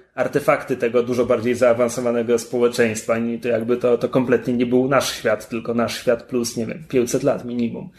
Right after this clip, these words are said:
E, to jest wreszcie ciekawe, bo tak, to jest dystopia, ale tam, gdzie dystopie, to prawie zawsze rozgrywają się w jakichś mega miastach przyszłości, tutaj mamy do czynienia z małą angielską wioską.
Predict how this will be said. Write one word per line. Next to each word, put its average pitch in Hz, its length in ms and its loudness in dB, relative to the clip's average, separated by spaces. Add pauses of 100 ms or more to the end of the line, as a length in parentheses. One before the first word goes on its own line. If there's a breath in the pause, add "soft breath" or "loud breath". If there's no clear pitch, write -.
(880 loud breath)
E, 135 300 2
to 175 160 0
jest 180 260 2
wreszcie 190 340 -2
ciekawe, 185 460 0
bo 165 160 2
tak, 185 360 -4
to 175 100 0
jest 160 260 0
dystopia, 156 540 2
ale 147 180 2
tam, 170 320 -4
gdzie 165 260 0
dystopie, 170 440 0
to 175 100 -2
prawie 160 260 0
zawsze 175 320 2
rozgrywają 151 460 4
się 156 140 -4
w 139 40 0
jakichś 147 260 -2
mega 135 400 2
miastach 147 460 -4
przyszłości, 139 640 0
tutaj 165 280 -2
mamy 165 220 -4
do 160 100 -2
czynienia 165 460 -4
z 151 280 -8
małą 156 540 2
angielską 156 520 0
wioską. 135 520 0